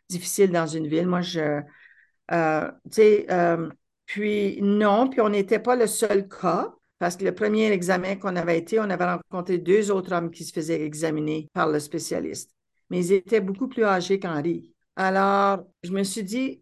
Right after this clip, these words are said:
Ça vaut quoi de cacher ça ? » C'est comme, comment est-ce qu'on va faire ça ? On, il chante à la chorale, il peut encore diriger le chant à la paroisse, il peut encore faire beaucoup de choses. Pourquoi cacher ou essayer d'arrêter tout ?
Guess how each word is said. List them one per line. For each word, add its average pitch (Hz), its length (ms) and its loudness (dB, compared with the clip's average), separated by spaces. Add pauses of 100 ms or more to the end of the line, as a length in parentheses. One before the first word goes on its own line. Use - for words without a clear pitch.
(120)
Ça 226 200 -2
vaut 233 160 -4
quoi 277 240 -6
de 202 100 -4
cacher - 380 -6
ça ? » 160 260 -8
C'est 165 220 -14
comme, 185 480 -8 (200)
comment 208 220 0
est-ce 277 100 -2
qu'on 220 140 0
va 185 140 0
faire 180 240 0
ça ? 202 400 0
On, 156 400 0
il 160 120 -4
chante 190 480 -4
à 185 80 0
la 160 120 0
chorale, 175 720 2
il 156 80 -4
peut 180 100 -2
encore 160 280 -2
diriger 143 420 -2
le - 60 -6
chant - 320 -4
à 175 40 2
la 156 120 2
paroisse, 170 640 4
il - 40 -20
peut 175 100 -6
encore 156 300 -4
faire 156 160 -2
beaucoup 175 260 -6
de - 60 -10
choses. 269 520 -2 (600)
Pourquoi 269 760 0 (300)
cacher 233 600 0
ou 190 400 4
essayer 196 440 -2
d'arrêter 175 560 0
tout ? 220 720 -2